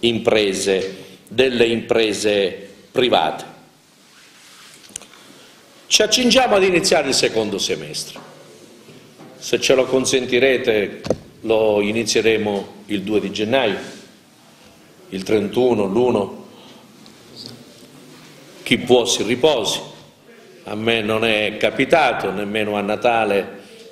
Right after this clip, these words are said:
ma, e non lo, e non lo auspico per Capodanno, seppur qualche ora di riposo sereno in famiglia fa bene e ritempra per produrre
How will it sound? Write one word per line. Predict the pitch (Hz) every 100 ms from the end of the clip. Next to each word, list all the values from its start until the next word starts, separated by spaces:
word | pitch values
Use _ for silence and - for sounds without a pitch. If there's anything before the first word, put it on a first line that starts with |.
| - 95
ma, | 101 101 98 95 98 92 87 85 87 -
e | 107
non | 120 120
lo, | 113 107 107 95
e | 101
non | 98 104 104
lo | 101 101
auspico | 107 101 - 92 - 95 92 - - - _
per | 110 104 101 95 101 95
Capodanno, | 110 113 101 90 95 95
seppur | - 104 - 110 101 98 -
qualche | 104 95 - 95
ora | 107 104 95 90 - - - -
di | 104
riposo | 101 107 113 104 101 104 101 92 - -
sereno | - - 101 117 117 107
in | 101
famiglia | 98 95 104 117 101 95
fa | 82 - - - 113
bene | - 135 131 117
e | 110
ritempra | 101 110 135 135 120 117 110 92 - - - -
per | 123 -
produrre | - 117 120 127 107 110